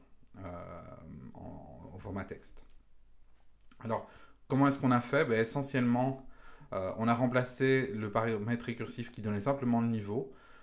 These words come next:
par un caractère, un, un paramètre récursif qui est tout le préfixe que l'on doit,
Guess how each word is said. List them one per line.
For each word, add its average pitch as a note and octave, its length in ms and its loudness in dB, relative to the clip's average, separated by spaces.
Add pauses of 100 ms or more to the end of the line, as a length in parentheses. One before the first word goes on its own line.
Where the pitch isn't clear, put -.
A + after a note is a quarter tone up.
(240)
par B2+ 300 6
un A2+ 540 2 (480)
caractère, A2+ 520 -2
un, G#2+ 220 -2
un G2+ 80 -2
paramètre A2+ 340 2
récursif A#2+ 640 -8
qui A2 240 -4
est B2+ 380 2 (460)
tout D3 140 -2
le D3 100 2
préfixe B2+ 580 0
que - 120 -4
l'on G#2+ 140 0
doit, G2 520 2